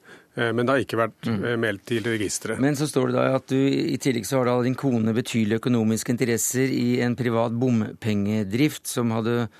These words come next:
Speaker 2: oppdraget med å drifte den såkalte Bømlopakken, som du i en periode var saksordfører for på, på Stortinget.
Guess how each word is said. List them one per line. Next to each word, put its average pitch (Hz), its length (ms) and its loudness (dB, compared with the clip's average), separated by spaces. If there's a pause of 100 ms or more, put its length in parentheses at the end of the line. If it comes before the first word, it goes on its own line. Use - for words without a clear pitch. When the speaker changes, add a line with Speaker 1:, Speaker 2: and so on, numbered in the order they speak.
(140)
Speaker 2:
oppdraget 113 540 -2
med 113 180 -2
å 113 320 -2
drifte 113 380 -4
den 113 80 0
såkalte 110 420 -4
Bømlopakken, 110 720 -2
som 120 200 -2
du 104 80 -2
i 107 180 0
en 107 80 -2
periode 113 420 -2
var 107 120 -2
saksordfører 113 760 -4
for 113 260 -2 (360)
på, 120 280 -2
på 117 140 -4
Stortinget. 131 520 0